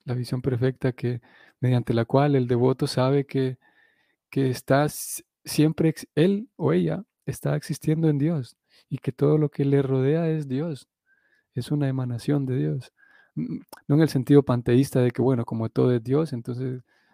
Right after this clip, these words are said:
me vo-, voy a ponerme todos los días a rezarle a esta silla que tengo aquí enfrente.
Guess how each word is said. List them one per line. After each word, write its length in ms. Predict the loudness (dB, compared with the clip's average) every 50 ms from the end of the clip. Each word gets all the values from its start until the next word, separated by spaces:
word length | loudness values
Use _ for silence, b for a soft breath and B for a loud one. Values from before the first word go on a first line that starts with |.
| _ _
me 100 | -10 -8
vo-, 300 | -8 -8 -8 -10 -12 -12 -14 -18 _ _
voy 300 | -14 -6 -2 0 0 2
a 120 | 0 -2 -6 _ b b b b b b _ _ _
ponerme 360 | -6 -2 -2 0 0 0 0
todos 180 | 2 4 4 4
los 100 | 4 4
días 300 | 4 2 2 2 2 0
a 60 | -2
rezarle 400 | -2 -2 0 0 0 2 2 0
a 40 | -2
esta 200 | -2 -4 -6 -4
silla 340 | 0 2 2 2 0 -2 -6
que 140 | -6 -8 -8
tengo 220 | -8 -8 -6 -6
aquí 160 | -8 -8 -10
enfrente. 480 | -12 -8 -4 -4 -4 -4 -4 -8 -12